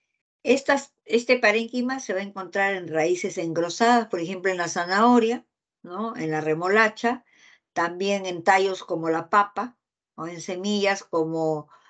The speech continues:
eh, bueno, todas las que conocemos, en la pulpa de los frutos, ¿no?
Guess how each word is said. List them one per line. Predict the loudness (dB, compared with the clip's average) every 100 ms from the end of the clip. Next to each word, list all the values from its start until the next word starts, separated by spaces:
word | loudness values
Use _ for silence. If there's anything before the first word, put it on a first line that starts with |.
| _
eh, | -10 -2
bueno, | 0 0 -2 -8 -14
todas | -2 0
las | 0 -2
que | -2
conocemos, | 0 0 0 0 0 0 -4 _ _ -2
en | 2
la | 4 2
pulpa | 4 4 4
de | 2
los | 2 2
frutos, | 6 6 6 0 0 -4 -16
¿no? | -8 -8 -8